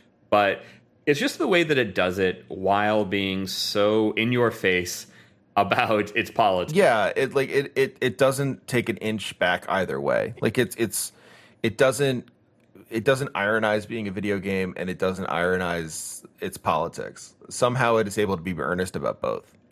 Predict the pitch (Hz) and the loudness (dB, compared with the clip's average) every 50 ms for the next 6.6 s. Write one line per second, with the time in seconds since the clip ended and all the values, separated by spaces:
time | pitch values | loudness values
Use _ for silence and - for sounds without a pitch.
0 | _ _ _ _ _ _ _ _ _ _ 135 139 117 95 87 85 - - - 143 | _ _ _ _ _ _ _ _ _ _ 0 2 4 4 4 2 0 0 0 2
1 | 147 160 160 165 - - 170 180 185 185 226 226 220 202 151 156 165 175 127 - | 2 2 0 0 -2 -2 0 0 0 0 2 2 2 2 4 2 2 2 0 -2
2 | - 101 87 82 80 80 71 64 - - - 71 76 80 87 90 - - 107 - | -2 -2 0 0 -2 -4 -6 -8 -8 -10 -12 -10 -8 -10 -8 -4 -2 -2 -2 0
3 | - 110 107 - 127 127 131 127 120 120 113 104 98 98 98 107 107 101 95 92 | -2 -4 0 2 2 2 2 2 0 0 0 0 0 -2 0 -2 -2 -2 -2 -2
4 | 90 - 92 104 104 107 117 104 - - 143 147 165 139 135 123 117 117 113 107 | -2 0 0 0 0 2 0 0 2 2 2 2 2 2 2 2 2 2 2 2
5 | 101 110 101 - - 110 101 101 95 92 87 90 95 95 92 92 92 - - - | 0 -2 -2 0 -2 0 0 2 2 2 2 2 2 2 2 2 0 -2 -6 -8
6 | 92 90 85 85 87 85 90 90 87 87 87 - | -8 -6 -4 -4 -4 -4 -2 -2 -2 -2 -4 -6